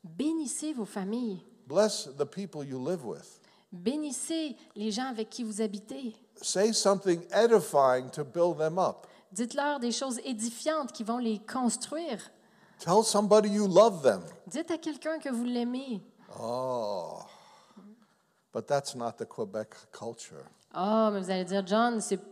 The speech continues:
Speaker 1: pas tellement ça notre culture ici au Québec de se dire qu'on s'aime. »
Speaker 2: Change your culture.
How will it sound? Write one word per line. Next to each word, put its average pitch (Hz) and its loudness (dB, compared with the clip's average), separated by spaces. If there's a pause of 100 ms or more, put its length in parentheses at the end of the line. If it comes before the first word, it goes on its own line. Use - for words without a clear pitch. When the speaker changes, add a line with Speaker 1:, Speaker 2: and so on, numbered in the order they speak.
(160)
Speaker 1:
pas 302 -2
tellement 208 0
ça 190 -4
notre 202 -2
culture 208 -4
ici 196 -4
au 202 -2
Québec 185 -2
de 170 -4
se 160 -6
dire 185 -4
qu'on 170 -4
s'aime. » 202 -8 (800)
Speaker 2:
Change 143 -6
your 117 0
culture. 98 -2